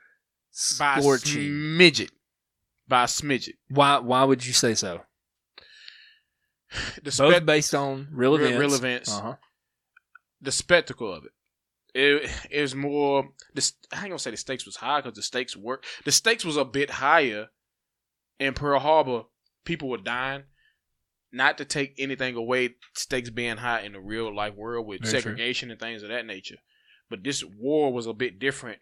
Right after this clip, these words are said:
Speaker 2: That's
Speaker 1: than, than that.
Speaker 2: And you bringing that up made me think of this. The movie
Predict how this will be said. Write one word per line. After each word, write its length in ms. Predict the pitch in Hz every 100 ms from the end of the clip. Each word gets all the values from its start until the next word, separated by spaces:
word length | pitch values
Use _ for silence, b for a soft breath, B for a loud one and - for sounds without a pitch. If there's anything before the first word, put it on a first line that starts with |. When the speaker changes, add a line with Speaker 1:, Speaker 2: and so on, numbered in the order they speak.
| _
Speaker 2:
That's 300 | 120 113 113
Speaker 1:
than, 140 | 107 101 95
than 180 | 113 110
that. 260 | 117 101 - _ _ _ _
Speaker 2:
And 160 | 123 135
you 140 | 160 160
bringing 280 | 139 165 151
that 160 | 147
up 220 | 165 170 _ _ _ _ _ _ _ _ _ _
made 240 | 135 135 131
me 100 | 135
think 220 | 147 127
of 100 | 117
this. 440 | 123 101 - - _ _ _ _ _ _ _
The 180 | 117 120
movie 800 | 123 135 240 254 131 104 98